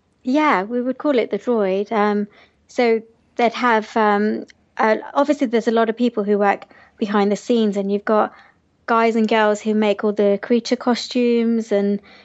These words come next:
you know, they're on hand on set to make sure that the performers are comfortable getting in and they're comfortable getting out, and they've got water and everything. So I'd have two people helping me get into the droid. Um, so there's obviously the feet,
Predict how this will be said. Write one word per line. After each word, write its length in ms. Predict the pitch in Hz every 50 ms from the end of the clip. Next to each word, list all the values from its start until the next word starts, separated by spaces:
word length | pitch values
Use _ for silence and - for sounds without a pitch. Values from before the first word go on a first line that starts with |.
| _ _ -
you 80 | 240 220
know, 80 | 220 214
they're 280 | 202 240 254 254 247
on 140 | 240 226 214
hand 380 | 202 - - 220 214 214 208 214
on 140 | 202 196 190
set 340 | - - 240 202 - -
to 120 | - - 220
make 240 | 214 220 214 - -
sure 180 | - - 208 202
that 160 | 226 226 -
the 80 | 220
performers 840 | 214 - 214 - - 269 262 254 240 214 196 202 208 208 220 - - _ _ _ _ _ _ _ _ -
are 80 | - -
comfortable 540 | - 254 254 226 - - 247 220 226 208
getting 360 | 208 - 220 196 208 214 214 214
in 240 | 214 214 214 214
and 240 | 208 202 202 202 202
they're 320 | - - 202 196 196 214 208
comfortable 400 | - - 214 214 - - 220 202
getting 300 | 208 202 202 208 220 214
out, 400 | 208 208 208 208 208 208 208 -
and 220 | 196 196 196 190 - _ _ _ _ -
they've 140 | 202 196
got 160 | - 208 214 214
water 420 | 208 214 220 220 220 - - 214
and 140 | 202 208 208
everything. 320 | 208 220 214 - 247 233
So 160 | - 240 220 214 - - - - -
I'd 120 | 233 233
have 200 | - 285 269 -
two 160 | - - 269 247
people 440 | - - 240 226 - 233 214 208 208
helping 480 | 202 - 233 220 214 214 - 220 220 214
me 360 | 214 208 202 202 202 208 - _ _ _ -
get 220 | 226 208 214 214
into 340 | 214 202 196 - - 226 208
the 120 | 214 208
droid. 560 | 208 - 226 208 190 190 196 196 220 226 - - _ - - - - - _ -
Um, 880 | - 208 202 202 202 202 202 202 202 202 208 214 220 - - - - - 214
so 140 | - 233
there's 220 | 220 233 247 226 247
obviously 380 | 247 208 247 233 - 254 226
the 140 | 202 - 220
feet, 760 | - - - 320 262 196 202 226 277 330 - - - - -